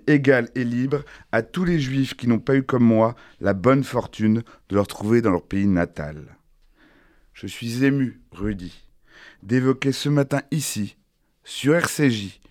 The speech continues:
dans les locaux du F S J U, la lettre que Léon Blum adressa à Guy de Rothschild lors de la réunion inaugurale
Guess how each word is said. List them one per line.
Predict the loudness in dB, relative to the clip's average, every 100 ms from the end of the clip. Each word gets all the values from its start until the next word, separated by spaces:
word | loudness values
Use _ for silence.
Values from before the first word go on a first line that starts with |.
| -20 -20 _
dans | -4 0 2
les | 2
locaux | 2 0 0 -2
du | -2 -4 -2
F | -2 -2
S | -2 -2 -6 -10
J | -6 -4 -4
U, | -6 -16 _ _ -20 -18 -4
la | 2
lettre | 6 4 4 -4
que | -4
Léon | 0 4 4 2
Blum | -2 -2 -2 -6 -16 _ -4
adressa | -2 -2 -2 0
à | 0
Guy | 0 -2
de |
Rothschild | 2 0 -2 -6 -6 -10 -14 _ _
lors | -4 0 0
de | 0
la | 0
réunion | 4 4 4 0 -4
inaugurale | 0 2 2 2 0 2 0 -4